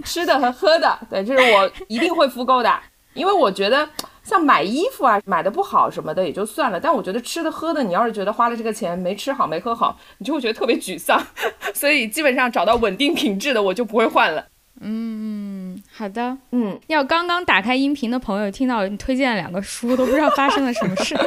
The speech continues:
Speaker 1: <laughs> 两位，两位书推荐给大家。然后最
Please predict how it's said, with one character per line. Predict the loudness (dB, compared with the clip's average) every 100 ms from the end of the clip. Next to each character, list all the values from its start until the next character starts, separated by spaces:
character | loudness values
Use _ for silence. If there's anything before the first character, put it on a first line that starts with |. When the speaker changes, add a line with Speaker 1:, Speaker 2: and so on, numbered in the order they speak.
| -4
Speaker 1:
<laughs> | -6 4
两 | 6 6
位， | 6 2 -2 -10 -10 -2
两 | 2
位 | 2 2
书 | -2 0
推 | 2 0 2
荐 | 2
给 | 2
大 | 0 -2
家。 | -2 -6 -6 -12 -14 -20 _
然 | 4 6
后 | 8 6 6 4
最 | 2